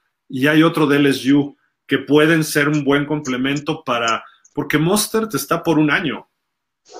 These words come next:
y Chase Edmonds creo que tiene muchas dudas, aunque son, aunque le diste lana de agentes libres, tampoco les dieron mucha lana a ellos. Entonces, no sería descabellado ir por corredores en este draft tampoco, ¿no? Entonces,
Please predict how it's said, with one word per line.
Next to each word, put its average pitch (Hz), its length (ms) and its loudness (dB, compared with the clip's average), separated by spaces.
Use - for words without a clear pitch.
y 127 160 -12
Chase 175 340 -2
Edmonds 190 380 -2
creo 165 160 -2
que 185 120 -2
tiene 180 220 0
muchas 165 400 -2
dudas, 143 560 -4
aunque 123 300 -8
son, 143 260 -4
aunque 123 220 -2
le 123 100 0
diste 165 260 0
lana 160 300 2
de 107 580 -2
agentes 147 380 -6
libres, 143 340 -2
tampoco 160 380 -2
les 156 120 2
dieron 165 200 4
mucha 160 260 0
lana 135 240 -2
a 147 40 -8
ellos. - 400 -14
Entonces, 170 1200 -2
no 147 320 2
sería 180 180 2
descabellado 151 640 0
ir 151 160 2
por 151 180 -4
corredores 123 500 -2
en 120 120 -10
este 123 220 -8
draft 113 320 -4
tampoco, 104 500 -10
¿no? 101 120 -12
Entonces, 139 600 -2